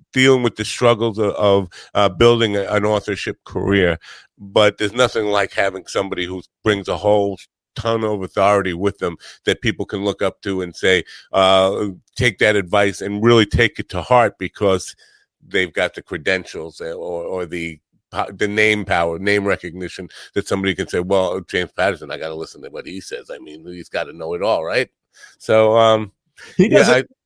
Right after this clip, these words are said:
Speaker 1: I
Speaker 2: know it all. I mean, he's a very humble guy. I mean,
Speaker 1: Right.
Speaker 2: he's, he's in-, in-, incredibly nice, and, and he surrounds himself. That's the other thing, is he surrounds himself with a great team, a great support team who does a lot of the heavy lifting for him.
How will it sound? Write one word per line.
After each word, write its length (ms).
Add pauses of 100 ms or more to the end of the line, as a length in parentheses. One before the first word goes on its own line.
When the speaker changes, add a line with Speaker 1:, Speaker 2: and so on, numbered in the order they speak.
(100)
Speaker 1:
I 40
Speaker 2:
know 180
it 80
all. 180
I 60
mean, 100
he's 160
a 60
very 280
humble 340
guy. 480 (200)
I 60
mean, 20
Speaker 1:
Right. 120
Speaker 2:
he's, 180 (140)
he's 320
in-, 300
in-, 200
incredibly 840 (220)
nice, 340
and, 160
and 140
he 100
surrounds 640
himself. 400
That's 180
the 60
other 140
thing, 280
is 180
he 140
surrounds 520
himself 420
with 120
a 40
great 320
team, 460 (400)
a 80
great 240
support 500
team 320 (380)
who 120
does 280
a 40
lot 220
of 60
the 60
heavy 240
lifting 360
for 280
him. 260